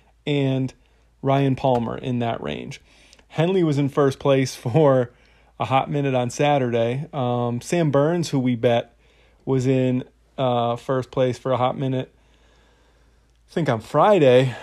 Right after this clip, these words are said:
Um, we had a lot of outs. A lot of the guys that I took as outrights were, you know, flirting with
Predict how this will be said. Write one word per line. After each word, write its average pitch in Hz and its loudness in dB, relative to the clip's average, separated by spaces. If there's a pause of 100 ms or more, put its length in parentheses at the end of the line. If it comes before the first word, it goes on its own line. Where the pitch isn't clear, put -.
Um, 147 0
we 147 0
had 180 0
a 175 2
lot 185 2
of - 0
outs. - -4
A - -12
lot 151 0
of 170 -4
the 156 -4
guys 135 0
that 131 -2
I 123 2
took 165 -2
as 131 -2
outrights 131 -2
were, 123 0 (640)
you 131 -4
know, 123 -2
flirting 156 2
with 131 0